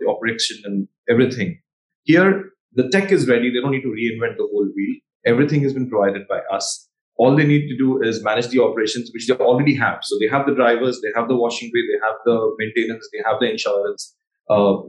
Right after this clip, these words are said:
they can also have accident repair. They also have a twenty-four by seven, uh, roadside assistance.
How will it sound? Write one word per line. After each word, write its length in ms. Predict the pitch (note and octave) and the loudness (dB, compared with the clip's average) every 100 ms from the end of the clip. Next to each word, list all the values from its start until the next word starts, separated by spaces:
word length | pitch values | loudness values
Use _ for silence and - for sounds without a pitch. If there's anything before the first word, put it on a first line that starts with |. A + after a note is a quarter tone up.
| G#2 | -2
they 120 | B2 B2 | 0 2
can 140 | A#2+ | 0
also 320 | A#2+ A#2+ B2+ | 0 0 -2
have 160 | A#2+ A2+ | 0 0
accident 500 | G#2+ - A#2 A2+ - | 0 -2 -6 -8 -6
repair. 240 | A2 A2+ A2+ | -4 0 4
They 60 | |
also 240 | C3+ C#3+ D#3+ | 4 4 0
have 120 | D#3+ | 0
a 40 | |
twenty-four 360 | D3 C3 C#3 C3+ | 0 0 0 0
by 80 | B2+ | 0
seven, 400 | B2+ A#2+ A#2+ A#2+ | -2 -6 -8 -4
uh, 160 | A2+ A2+ | 0 2
roadside 280 | C#3+ C#3+ | 2 2
assistance. 440 | A2+ - - _ | -4 -10 -14 _